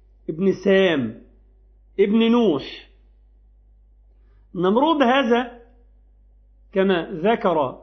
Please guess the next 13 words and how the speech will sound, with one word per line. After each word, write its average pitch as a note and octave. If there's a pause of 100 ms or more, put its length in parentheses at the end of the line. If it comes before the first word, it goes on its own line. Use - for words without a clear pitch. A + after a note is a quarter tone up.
(120)
الضحاك F3+ (1000)
قال B3 (1400)
إن F3+
النمرود G#3+
كان A3
ملك B3+ (380)
من F#3
ملوك B3+ (140)
الدنيا، E3+ (1800)
وقال: B3+
"قد F#3+
ملك A3 (640)
الدنيا A#3+